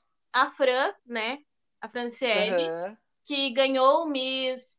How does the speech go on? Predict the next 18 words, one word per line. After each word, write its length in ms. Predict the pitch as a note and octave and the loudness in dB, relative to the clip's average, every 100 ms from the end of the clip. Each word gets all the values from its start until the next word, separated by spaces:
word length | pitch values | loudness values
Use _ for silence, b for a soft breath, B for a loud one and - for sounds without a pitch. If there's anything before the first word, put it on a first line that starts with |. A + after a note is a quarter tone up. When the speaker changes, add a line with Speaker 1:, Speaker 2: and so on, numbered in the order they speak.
| - | -14
Speaker 1:
o 60 | |
Miss 220 | B3 A#3+ A#3+ | -10 -4 0
Araucária 500 | A#3+ B3 B3 A3+ A#3 | 2 2 2 2 0
adulto 460 | A#3 A#3 C4 - A4+ - _ _ _ _ _ - | -4 -10 -6 -6 -6 -10 _ _ _ _ _ -8
e 260 | C4 C4+ C#4 | -4 -4 -2
foi 340 | D#4 C#4 C#4+ | 2 2 4
participar 480 | D#4+ D4+ - D4+ C#4 | 0 -2 2 4 4
do 120 | G#3 | 4
Speaker 2:
Aham, 100 | D4 | 2
Speaker 1:
Miss 160 | D4+ - | 2 2
Speaker 2:
eu 60 | |
lembro 0 | |
Speaker 1:
Paraná. 440 | E4 D#4+ F4+ C#4+ G#3+ | 2 2 2 0 0
Speaker 2:
disso. 380 | D#3+ D3+ - - | -4 -10 -6 -8
Speaker 1:
Ela 140 | C#3 | -6
foi 140 | A3+ | -6
até 240 | G#3+ - B3+ | -6 0 2
lá. 320 | D4+ A3+ | 6 4